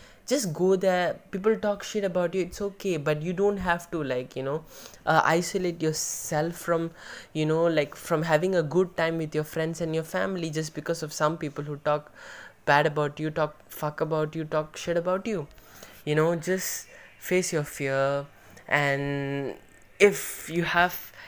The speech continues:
anxiety talking in front of people, it's okay. Do stand out and talk, you know, baby steps, but it really works.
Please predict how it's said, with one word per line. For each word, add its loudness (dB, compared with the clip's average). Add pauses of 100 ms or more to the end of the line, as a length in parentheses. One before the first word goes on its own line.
(140)
anxiety 2
talking 2
in -2
front -2
of -6
people, -2 (460)
it's 0
okay. 4
Do -2
stand 0
out -2
and -4
talk, 0
you -4
know, -4 (440)
baby 4
steps, 2
but 2
it -6
really 0
works. -6